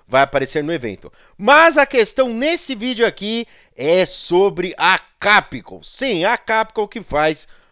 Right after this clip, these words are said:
o jogo de luta aí muito conhecido, o Street Fighter, né? Street Fighter e Mortal Kombat sempre andam lado a lado. Mas o Street Fighter aí sendo o mais antigo, né? Considerado o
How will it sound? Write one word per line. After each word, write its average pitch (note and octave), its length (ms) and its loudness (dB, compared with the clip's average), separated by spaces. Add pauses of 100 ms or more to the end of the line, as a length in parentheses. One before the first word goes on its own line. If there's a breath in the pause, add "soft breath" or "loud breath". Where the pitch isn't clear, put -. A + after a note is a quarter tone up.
(140)
o A#3+ 240 -12
jogo A2 440 -10
de A2+ 120 -10
luta G#2+ 320 -10
aí G#2+ 260 -6 (400)
muito C3+ 680 -4
conhecido, A#2+ 640 -8
o C3+ 60 -10
Street G#2 520 -16
Fighter, G2 580 -10
né? G2+ 280 -8 (240 soft breath)
Street - 280 -12
Fighter D3 340 -4
e C#3 40 -8
Mortal C3 320 -8
Kombat A#2 420 -12
sempre A#2 460 -14
andam A2+ 320 -6 (240 soft breath)
lado C3 340 2
a D3 60 8
lado. F#2 400 0 (180)
Mas C#3 360 2
o D3 40 -6
Street C#3+ 320 -10
Fighter D3 340 -2
aí C#3 100 -4
sendo C#3 380 -10 (220 soft breath)
o - 100 -12
mais C#3+ 360 2
antigo, G3+ 560 -6
né? F3+ 100 -2
Considerado D#3 560 -4
o D3 100 -12